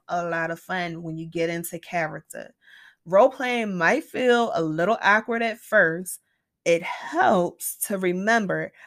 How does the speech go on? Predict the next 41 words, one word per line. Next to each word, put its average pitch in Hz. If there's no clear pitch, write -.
that 165
you're 247
doing 202
this 180
with 170
your 180
partner, -
the 208
person 247
you 196
love, 156
the, 165
or 208
if 175
you 185
don't 180
love 170
them, 170
the 170
person 180
that 165
you 180
strongly 165
like, 156
right? 160
And 180
they 208
may 240
look 247
just 214
as 240
goofy 247
as 226
you 240
and 185
feel 240
the 180
same 202
way 190
you 190
do. 151